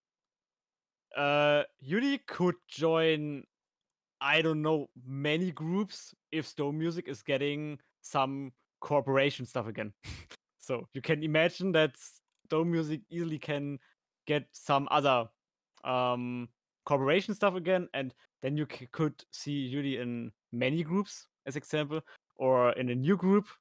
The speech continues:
for, yeah, uh, in a, maybe with a, with a, um, with a collab with, with some other entertainments, or, I don't know, maybe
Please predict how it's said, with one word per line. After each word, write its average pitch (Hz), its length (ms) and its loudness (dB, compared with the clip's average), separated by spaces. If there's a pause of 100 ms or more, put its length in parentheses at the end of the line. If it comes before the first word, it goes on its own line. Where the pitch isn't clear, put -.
(360)
for, 123 800 2 (1040)
yeah, 139 280 2 (280)
uh, 123 260 0 (200)
in 139 140 -6
a, - 40 -6 (440)
maybe 143 380 0
with 131 240 -2
a, 135 140 0
with 127 160 -4
a, 131 320 0
um, 123 760 0 (920)
with 135 120 0
a 135 40 -2
collab 147 420 4 (360)
with, 131 240 -4
with 135 120 -4
some 135 220 -2
other 139 200 2
entertainments, 143 720 -2 (400)
or, 151 540 6 (460)
I 123 160 2
don't 139 140 0
know, 156 280 4 (360)
maybe 147 960 -2